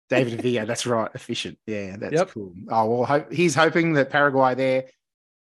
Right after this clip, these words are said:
Speaker 1: in the, uh, when's the twenty twenty-six, when the hundred and forty-eight team World Cup is held in America.
Speaker 2: <laughs> That's right.
Speaker 1: Yeah.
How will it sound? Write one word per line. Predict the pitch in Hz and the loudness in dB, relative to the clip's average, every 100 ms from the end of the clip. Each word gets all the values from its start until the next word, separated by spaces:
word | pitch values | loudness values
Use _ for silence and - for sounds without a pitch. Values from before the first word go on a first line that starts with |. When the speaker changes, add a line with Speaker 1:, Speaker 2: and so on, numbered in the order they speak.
| _ | _
Speaker 1:
in | 139 131 | -8 -4
the, | 123 123 | -2 0
uh, | 117 113 113 120 | 0 -2 -4 -4
when's | 143 135 | -4 -4
the | 123 120 | -4 -6
twenty | - 156 143 | 0 0 0
twenty-six, | 156 139 - 143 - 131 | 0 -2 -2 -4 -4 -4
when | 127 | -2
the | 123 | -2
hundred | - 147 139 | -2 0 0
and | 127 | 0
forty-eight | - 139 127 127 127 | -4 -2 0 -2 -4
team | - 123 120 | -6 -6 -4
World | 120 117 | -4 -4
Cup | - 117 - 113 | -4 -4 -6 -8
is | |
held | - 120 113 | -2 -2 -2
in | 113 | -6
America. | 117 113 120 131 110 - - | -6 -4 -6 -4 -6 -6 -8
Speaker 2:
<laughs> | 127 101 - 190 - 202 - 190 - | -8 -10 -12 -16 -10 -10 -8 -10 -8
That's | 170 170 | -8 -4
right. | 170 160 - - - | -2 -2 -4 -14 -10
Speaker 1:
Yeah. | 185 | -8